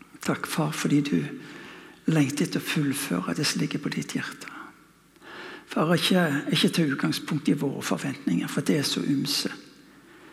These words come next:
Men her ta utgangspunkt i di-, dine forventninger, det som er ditt hjertes lengsel, Herre.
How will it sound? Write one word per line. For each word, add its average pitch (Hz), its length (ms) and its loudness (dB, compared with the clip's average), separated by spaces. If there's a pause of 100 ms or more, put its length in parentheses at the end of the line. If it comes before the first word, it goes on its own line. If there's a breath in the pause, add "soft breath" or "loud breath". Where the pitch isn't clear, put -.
(280 loud breath)
Men 151 140 6
her 147 100 2
ta 175 160 2
utgangspunkt 156 580 -2
i - 60 6
di-, 160 240 0 (180)
dine 160 300 4
forventninger, - 680 -2
det 165 140 2
som 156 160 4
er 151 80 2
ditt 170 180 2
hjertes - 540 -4
lengsel, - 400 -6
Herre. - 320 -14